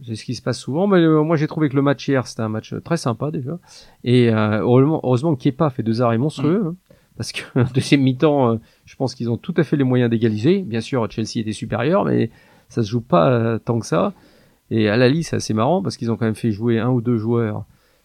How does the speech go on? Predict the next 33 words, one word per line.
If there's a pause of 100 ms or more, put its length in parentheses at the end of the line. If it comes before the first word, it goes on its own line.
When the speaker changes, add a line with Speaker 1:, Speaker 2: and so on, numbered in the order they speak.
(120)
Speaker 1:
qui
avaient
joué
la
finale,
euh,
la
finale
de
la
can. (520)
Parce
que,
euh,
Al
Ahly
était
vraiment
très
handicapé
puisqu'ils
avaient
cinq
joueurs,
cinq
ou
six
joueurs
qui
faisaient
partie
de
l'Égypte.